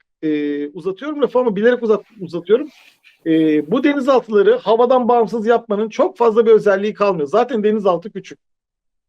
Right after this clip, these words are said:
Görev yapacağı alan küçük, dar. E, çok uzun mesafeler yok ve günlerce yok. Bu denizaltıların ana amacı gidecek, barış zamanında istihbarati faaliyette bulunacak.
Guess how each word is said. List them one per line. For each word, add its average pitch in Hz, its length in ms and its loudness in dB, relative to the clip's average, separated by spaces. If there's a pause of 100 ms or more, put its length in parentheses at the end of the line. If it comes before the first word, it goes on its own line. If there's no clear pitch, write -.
(120)
Görev 226 300 2
yapacağı 202 500 2
alan 185 480 0 (500)
küçük, 180 380 -6 (220)
dar. 175 400 -2 (580)
E, 151 440 -2
çok 220 240 0
uzun 262 200 0
mesafeler 233 600 2
yok 269 180 -6
ve 277 60 -2
günlerce 233 520 0
yok. 190 180 0
Bu 233 80 -6
denizaltıların 214 640 -2
ana 240 200 0
amacı 175 300 -4
gidecek, 220 460 -2 (460)
barış 220 200 0
zamanında 208 440 0
istihbarati 202 680 -2
faaliyette 190 580 0
bulunacak. 143 480 -4